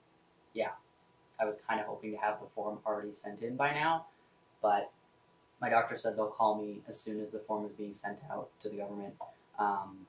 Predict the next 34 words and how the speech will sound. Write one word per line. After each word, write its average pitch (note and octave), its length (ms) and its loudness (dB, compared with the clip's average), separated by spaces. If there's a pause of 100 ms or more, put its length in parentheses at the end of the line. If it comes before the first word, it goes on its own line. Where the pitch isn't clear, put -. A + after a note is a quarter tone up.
(240)
so, F#2+ 340 -2 (920)
yeah, - 180 2 (260)
waiting A#2+ 280 0
on G#2 100 -2
that, - 220 -4 (300)
but - 260 0 (840)
just A#2 180 -4
an A#2 80 -2
update G#2+ 460 2 (180)
about, G#2 340 2 (880)
uh, G2+ 320 4 (680)
where A3 160 4
I'm G#3+ 80 6
at A3 180 8
right B2 180 4
now. - 220 0 (180)
<laughs> - 0 -
Um, B2 640 8 (600)
yeah, A#2 180 4 (180)
thank A#2+ 180 0
you - 80 -6
for A#2+ 100 -4
watching. A#2 320 6
If - 80 -6
you B2 60 4
have A#2 100 4
any A2+ 80 -4
questions, B2 500 0
comments, A2+ 380 2
video A2+ 240 -2
topics, A2+ 560 4
anything A2+ 160 -4
like A2+ 180 0
that, A3 240 6